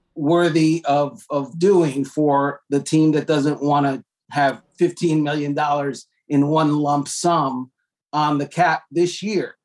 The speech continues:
My guess is that's the kind of deal, and less is what DeAndre Hopkins is going to have to go with. Um, he, he should be happy if he gets,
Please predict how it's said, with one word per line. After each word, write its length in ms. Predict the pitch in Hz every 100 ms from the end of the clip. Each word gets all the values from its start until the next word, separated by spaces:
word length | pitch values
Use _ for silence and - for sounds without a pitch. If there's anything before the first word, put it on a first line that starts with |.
| _ _ _ _ _ -
My 320 | 156 170 170
guess 460 | 147 180 190 220 220
is 340 | 202 202 165
that's 360 | 175 180 185 -
the 120 | 196
kind 360 | - 185 196
of 160 | 190 151
deal, 560 | 160 180 180 175 175 - _ _ _ _ _ _ _ -
and 240 | 180 170
less 800 | 170 185 214 202 - - - - _ _ _ _ _ _ -
is 240 | 165 139
what 340 | 143 165 170 - -
DeAndre 460 | 160 160 160 160
Hopkins 560 | 139 143 143 - 156 135
is 160 | 143 117
going 300 | 147 147 139
to 120 | 139
have 240 | 135 135
to 80 | 135
go 220 | 117 151
with. 260 | 156 175 180 - _ _ _ _ _
Um, 460 | 156 156 151 151 147
he, 420 | 147 180 247 247 _ _ _ _ _ _ _ _ _ _ _ _
he 180 | - 220
should 180 | 220 262
be 120 | 220
happy 420 | 180 180 180 170
if 100 | 156
he 100 | 156
gets, 380 | 143 160 156 -